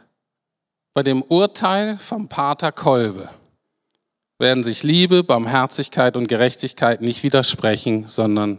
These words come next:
perfekt ergänzen. Er weiß, wenn der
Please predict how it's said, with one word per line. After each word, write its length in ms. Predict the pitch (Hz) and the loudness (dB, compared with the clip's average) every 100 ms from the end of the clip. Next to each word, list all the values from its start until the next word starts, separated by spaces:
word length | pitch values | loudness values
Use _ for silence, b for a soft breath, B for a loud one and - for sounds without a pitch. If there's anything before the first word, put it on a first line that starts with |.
| - | -6
perfekt 640 | 110 98 - 92 - - _ b b b _ - | -6 -4 -4 -4 -8 -16 _ b b b _ -4
ergänzen. 640 | 117 113 101 92 - - - _ _ _ _ _ _ _ _ _ _ _ _ _ _ _ _ - | -2 0 -2 -4 -8 -8 -12 _ _ _ _ _ _ _ _ _ _ _ _ _ _ _ _ -4
Er 100 | 113 | 2
weiß, 320 | 113 113 - | 2 2 0
wenn 160 | 117 107 | -2 2
der 400 | 123 147 165 | 4 4 2